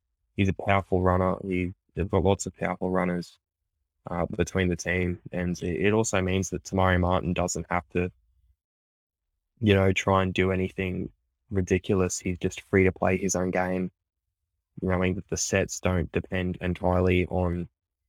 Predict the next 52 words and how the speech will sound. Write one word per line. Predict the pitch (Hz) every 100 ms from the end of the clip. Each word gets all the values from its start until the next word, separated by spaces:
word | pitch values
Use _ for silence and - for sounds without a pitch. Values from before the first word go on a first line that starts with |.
| _ _ _ _
you | - 87
know, | 90
whether | 92 90 90
he's | 90 87 87 - - -
absolutely | 87 - - 92 85 90 - _ _ -
smashing | - 90 90 -
himself | 92 - 87 90 -
up | 92 -
the |
middle | 90 90 92 104 _ _ _ _ _ _ _
on | -
kick | - 87
returns | 90 92 87 90
or | - 135
not. | 92 90
I | -
guess | 92 90 -
knowing, | 120 110 - _ _ _
knowing | 139 147 151 120
the | 95
kind | 101 95
of | 92
guy | 87
Tamari | - 92 92 92 90
is, | 87
the | 92
fact | - 107
that | 90
he | -
even | 90 87 90
wants | 90 92 -
to |
play | 92 90 90
rugby | 90 -
league | 87 92
again, | 90 90 90 90
I |
don't | 117 120
think | 104 92
he's | 95 90
a |
guy | 87 90
that | 90
does | 87 90
anything | 90 87 85 85 90
less | 80 -
than | 95
a | 87
hundred | 90 82 82
and |
ten | 87 85
percent. | 82 - 85